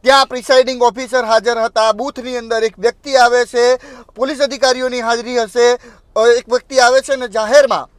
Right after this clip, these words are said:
Instagram-ની અંદર લાઈવ કરે છે. એની હિંમત જુઓ તમે. ઇસ-, ત્યાં મોબાઈલ લઈ જવાની પણ મનાઈ છે, છતાં એ Instagram-માં લાઈવ કરે છે, આવે છે અને રમત કરે છે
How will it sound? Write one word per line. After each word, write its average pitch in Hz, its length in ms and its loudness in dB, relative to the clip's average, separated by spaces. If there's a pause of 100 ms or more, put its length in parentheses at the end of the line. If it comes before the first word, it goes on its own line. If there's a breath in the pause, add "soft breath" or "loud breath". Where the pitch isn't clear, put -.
(340)
Instagram-ની 262 680 -2
અંદર 233 220 -6
લાઈવ 214 380 0
કરે 233 260 0
છે. 240 120 -8
એની 226 140 -8
હિંમત 247 360 -2
જુઓ 208 260 -4
તમે. 143 260 -10 (640 soft breath)
ઇસ-, 240 160 -14 (100)
ત્યાં 302 380 2
મોબાઈલ 262 400 6
લઈ 311 140 0
જવાની 285 320 0
પણ 269 160 -2
મનાઈ 247 300 -2
છે, 269 140 -4 (160)
છતાં 269 240 0
એ 294 200 2
Instagram-માં 269 640 -4
લાઈવ 247 300 2
કરે 262 320 0
છે, 277 240 -4 (100)
આવે 240 340 2
છે 277 280 4 (340 loud breath)
અને 269 160 2
રમત 269 440 2
કરે 285 300 6
છે 262 300 6